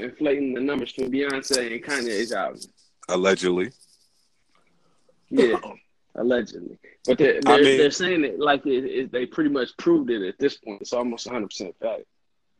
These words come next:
Speaker 2: I mean, the crazy part is, is that I feel like all of these motherfucking streaming sites do that shit, to keep it one hundred.
Speaker 1: Yeah, it just sucked that Jay had to get caught doing it because his
Speaker 2: Think about it.
Speaker 1: intentions is,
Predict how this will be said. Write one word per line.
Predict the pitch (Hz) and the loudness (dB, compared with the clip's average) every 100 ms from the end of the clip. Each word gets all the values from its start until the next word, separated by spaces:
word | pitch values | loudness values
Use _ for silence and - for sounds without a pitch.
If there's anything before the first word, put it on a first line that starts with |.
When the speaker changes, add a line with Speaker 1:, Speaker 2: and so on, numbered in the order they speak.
| - | -4
Speaker 2:
I | 107 | -4
mean, | 117 117 107 | -2 -4 -4
the | |
crazy | - 127 135 151 143 | -2 0 0 -2 -6
part | - 120 113 | -2 -2 0
is, | 151 151 | -6 -8
is | 113 110 | -12 -4
that | 107 107 95 _ _ _ _ _ _ - | -2 -2 -4 _ _ _ _ _ _ -4
I | 127 | -2
feel | - 143 | -2 -6
like | 120 117 | -4 -2
all | 98 139 277 | 0 -2 -2
of | |
these | 131 101 | -10 -10
motherfucking | 104 95 - 95 90 | -12 -14 -12 -14 -14
streaming | - 95 87 | -10 -10 -10
sites | - 90 85 | -8 -8 -8
do | 82 82 | -12 -10
that | 80 | -10
shit, | - 80 80 - | -12 -12 -12 -12
to | - | -14
keep | - - | -6 -4
it | 98 | -4
one | 95 87 | -6 -6
hundred. | 101 139 113 _ - - _ _ _ _ _ _ _ _ _ - - _ _ - - - _ _ _ - | -4 -4 -6 _ -20 -20 _ _ _ _ _ _ _ _ _ -20 -20 _ _ -20 -20 -20 _ _ _ -16
Speaker 1:
Yeah, | - 127 151 175 | -4 4 6 6
it | 180 | 4
just | 180 160 - 185 | 4 2 2 0
sucked | 196 175 | 0 4
that | 143 113 | 4 2
Jay | 113 147 190 180 | 2 4 4 4
had | 170 147 | 0 0
to | 139 | 0
get | 135 - | 0 -4
caught | 160 131 120 | -4 -4 -4
doing | 123 127 117 | -4 -4 -4
it | 90 | -4
because | 101 131 120 101 - - _ - | -6 -2 0 0 -4 -20 _ 2
his | 180 175 | 2 6
Speaker 2:
Think | 151 190 | 4 6
about | 190 123 98 | 6 6 6
it. | 143 | 2
Speaker 1:
intentions | 127 | 0
is, | 131 117 | -4 -4